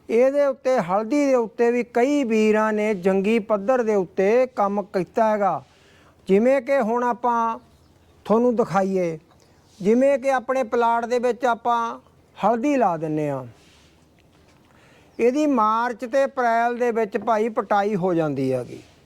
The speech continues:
ਅਗਰ ਤੁਹਾਨੂੰ ਮਾਰਚ ਦੇ ਵਿੱਚ ਕਰਨੀ ਆ ਤਾਂ ਇਹ ਮਾਰਚ ਦੇ ਵਿੱਚ ਪਟਾਈ ਹੋ ਜਾਂਦੀ ਆ। ਅਪ੍ਰੈਲ ਦੇ ਵਿੱਚ ਇਹ ਤੁਸੀਂ ਇਹਨੂੰ ਪੱਟ ਸਕਦੇ ਹੋ ਦੋ ਮਹੀਨਿਆਂ ਦੇ ਵਿੱਚ ਵਿੱਚ, ਜਿਵੇਂ ਕਿ ਛੋਟੇ ਲੈਵਲ ਤੇ ਹੀ ਗ-,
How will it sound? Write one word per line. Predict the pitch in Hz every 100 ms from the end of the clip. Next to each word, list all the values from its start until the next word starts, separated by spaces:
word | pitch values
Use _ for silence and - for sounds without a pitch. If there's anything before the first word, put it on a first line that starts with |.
| _ _ _ _ _ _ _ _ _ _ _ _ _
ਅਗਰ | 170 190 233 226
ਤੁਹਾਨੂੰ | 208 226 226 226 226 220 240 - - - _ _ _ _ _ -
ਮਾਰਚ | 170 180 196 196
ਦੇ | 214 220
ਵਿੱਚ | 220 208
ਕਰਨੀ | 202 214 202 214
ਆ | 214 214
ਤਾਂ | 208 214 196
ਇਹ | 208 208 202
ਮਾਰਚ | 185 185 175 196
ਦੇ | 202
ਵਿੱਚ | 190 - 202 226 254 -
ਪਟਾਈ | 175 185 190 208
ਹੋ | 156 175
ਜਾਂਦੀ | 180 190 208
ਆ। | 220 214
ਅਪ੍ਰੈਲ | 202 190 196 202
ਦੇ | 202 202
ਵਿੱਚ | 196 190
ਇਹ | 196 170 202 233 - - _ - - -
ਤੁਸੀਂ | 202 190
ਇਹਨੂੰ | 220 220 254 -
ਪੱਟ | 214 180
ਸਕਦੇ | 165 196 185 202
ਹੋ | 190
ਦੋ | 175 208
ਮਹੀਨਿਆਂ | 233 208 180
ਦੇ | 185
ਵਿੱਚ | 185 175 185
ਵਿੱਚ, | 190 208
ਜਿਵੇਂ | 185 185 196
ਕਿ | - 190 214 220
ਛੋਟੇ | - 226 247 247
ਲੈਵਲ | 208 185 180
ਤੇ | 190
ਹੀ | 170
ਗ-, | 185